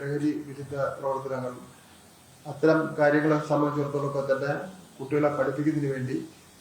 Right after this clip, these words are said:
ഈ ഒരു ലക്ഷത്തി തൊണ്ണൂറ്റി രണ്ടായിരത്തോളം വരുന്ന അധ്യാപകർ നമുക്കുണ്ട്. ആ മുഴുവൻ അധ്യാപകർക്കും അ-, വരാൻ പോകുന്ന മാസങ്ങളിൽ ഒരു മാസക്കാലം കൊണ്ട് അവർക്ക്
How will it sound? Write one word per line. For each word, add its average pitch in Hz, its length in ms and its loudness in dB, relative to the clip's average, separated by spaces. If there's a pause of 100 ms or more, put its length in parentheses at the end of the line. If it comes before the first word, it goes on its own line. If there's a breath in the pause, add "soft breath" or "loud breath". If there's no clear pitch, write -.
(400)
ഈ 147 40 4 (400)
ഒരു 139 140 0
ലക്ഷത്തി 160 400 4
തൊണ്ണൂറ്റി 151 360 2
രണ്ടായിരത്തോളം 147 580 4
വരുന്ന 139 240 0
അധ്യാപകർ 139 500 0
നമുക്കുണ്ട്. 131 420 -8 (600)
ആ 139 40 -4 (160)
മുഴുവൻ 160 340 6
അധ്യാപകർക്കും 147 600 2
അ-, 127 220 -4
വരാൻ 151 260 4
പോകുന്ന 143 200 0 (100)
മാസങ്ങളിൽ 131 440 -4 (380)
ഒരു 143 180 4
മാസക്കാലം 135 560 0
കൊണ്ട് 131 220 -2 (520)
അവർക്ക് 135 240 0